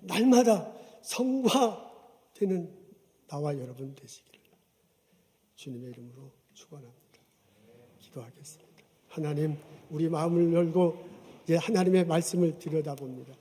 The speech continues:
나의 모습을 봅니다. 내가 그 다음에 나가야 할 단계가 어떤 것인지 보입니다. 하나님, 나를 불러주시옵소서, 나의 손을 잡아주시옵소서, 내가 달려갈 수 있도록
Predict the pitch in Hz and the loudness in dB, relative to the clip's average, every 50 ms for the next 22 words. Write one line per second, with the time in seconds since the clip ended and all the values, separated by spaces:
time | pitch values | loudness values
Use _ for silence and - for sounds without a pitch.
0 | - - - - _ 180 165 175 214 233 226 196 156 - - - - - - - | -20 -20 -20 -20 _ -2 2 4 8 8 8 8 8 2 -6 -14 -16 -18 -8 -2
1 | 165 180 185 - 196 165 175 165 147 143 - - - - 139 135 127 120 123 120 | 0 0 0 0 0 0 0 -2 -2 -4 -10 -12 -10 -8 -8 -8 -8 -10 -14 -16
2 | 123 - - - - - - - _ 175 202 196 240 214 196 233 - 240 262 - | -18 -20 -20 -20 -20 -20 -20 -8 _ 2 6 6 6 6 6 2 0 0 0 0
3 | - - 240 262 254 220 233 208 - - - - - - - 180 214 220 240 240 | 0 2 2 4 8 10 10 8 8 2 -6 -12 -16 -8 0 0 2 6 8 8
4 | 233 226 233 - - 233 262 220 254 240 233 220 170 - - 202 - - 240 220 | 8 8 6 2 0 0 4 6 6 8 8 6 4 4 2 0 2 6 6 6
5 | 208 202 202 - - 185 180 160 151 156 139 131 - - - 139 131 131 120 _ | 6 6 2 2 0 -4 -6 -6 -8 -10 -12 -12 -16 -18 -16 -16 -16 -16 -18 _
6 | _ _ _ _ _ _ _ _ _ _ _ _ - - 208 190 190 190 196 185 | _ _ _ _ _ _ _ _ _ _ _ _ -8 -4 0 2 6 6 6 6
7 | 185 190 180 190 208 202 214 202 - 208 220 220 233 214 - 220 214 175 - 233 | 6 2 2 6 6 6 6 4 2 0 10 10 10 10 10 6 0 4 4 4
8 | 214 220 - 226 - 240 220 165 - - - - - - 208 220 240 233 233 233 | 4 6 4 4 6 6 4 4 2 -4 -12 -14 2 8 10 12 12 12 12 12
9 | 240 214 233 220 - - 220 233 240 226 220 240 233 196 - 240 233 220 - 247 | 12 12 12 10 8 2 6 8 8 8 8 6 0 2 8 8 8 8 8 6
10 | 220 226 233 202 - - - - - - 247 247 247 240 240 - 202 233 269 262 | 10 10 10 10 10 4 -4 -6 8 10 12 12 12 10 10 10 6 6 10 12
11 | 285 269 262 277 262 277 302 269 247 262 - 262 247 247 196 - | 12 12 12 12 12 12 8 6 6 8 8 12 12 12 12 10